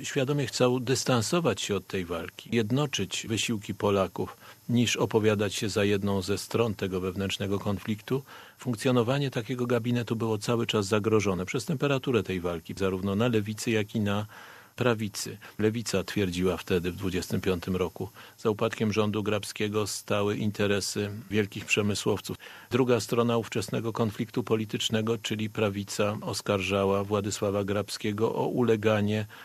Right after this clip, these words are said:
naciskom lewej strony parlamentu polskiego. To właśnie ostry podział polityczny,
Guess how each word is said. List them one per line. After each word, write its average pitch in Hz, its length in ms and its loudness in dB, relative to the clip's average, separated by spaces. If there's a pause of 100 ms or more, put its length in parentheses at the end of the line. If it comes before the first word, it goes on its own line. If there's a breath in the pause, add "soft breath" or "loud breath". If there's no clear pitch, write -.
(160 loud breath)
naciskom 107 880 0
lewej 113 400 2
strony 95 500 -2
parlamentu 101 600 0
polskiego. 95 600 -4 (240 loud breath)
To 165 100 0
właśnie 139 480 0
ostry 135 400 2
podział 107 340 4
polityczny, 98 760 0